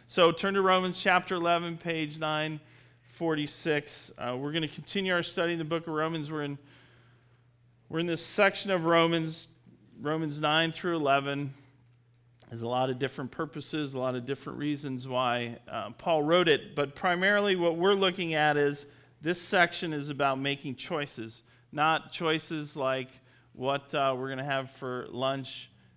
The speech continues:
when Pastor Tim gets done with his very long sermon.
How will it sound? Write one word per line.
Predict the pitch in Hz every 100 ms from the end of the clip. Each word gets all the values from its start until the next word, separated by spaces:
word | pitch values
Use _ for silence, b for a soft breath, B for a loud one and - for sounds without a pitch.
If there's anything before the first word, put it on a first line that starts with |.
| _
when | 107 127 120 123
Pastor | 135 131 131 127
Tim | 120 143 127 120
gets | 120 120
done | 127 127 123
with | 120
his | 120 117
very | 120 123
long | 120 123 120
sermon. | - 175 135